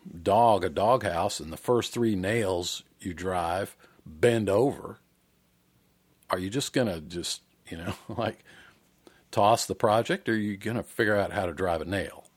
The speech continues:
You gotta stick with things. And I'll ju-, I'll just tell you about my dieting here real quick since,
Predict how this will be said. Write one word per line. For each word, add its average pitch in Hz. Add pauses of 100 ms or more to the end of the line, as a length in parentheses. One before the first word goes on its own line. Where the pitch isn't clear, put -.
(1200)
You 113
gotta 98
stick -
with 92
things. - (1000)
And 104
I'll 107
ju-, 104
I'll 113
just 95
tell 110
you 92
about 87
my 101
dieting 87
here 92
real 87
quick 98
since, -